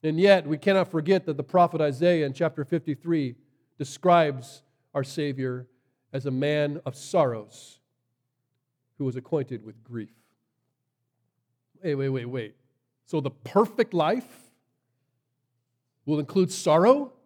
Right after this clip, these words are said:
The perfect life will include grief? Maybe Jesus wasn't fit. No, he, we know he was. Perfectly so.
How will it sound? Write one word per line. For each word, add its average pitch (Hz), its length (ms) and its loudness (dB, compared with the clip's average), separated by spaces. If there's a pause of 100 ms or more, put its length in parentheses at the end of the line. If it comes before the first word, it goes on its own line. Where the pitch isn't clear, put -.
(1040)
The 127 80 -8
perfect 254 540 6
life 202 320 8 (140)
will 190 140 6
include 170 1000 -4
grief? 208 480 6
Maybe 262 300 8
Jesus 226 400 2
wasn't 220 320 4
fit. - 160 0
No, 196 300 8
he, 233 320 2
we 220 240 4
know 330 280 10
he 262 140 8
was. 170 720 6 (1040)
Perfectly 262 540 2
so. 139 320 -10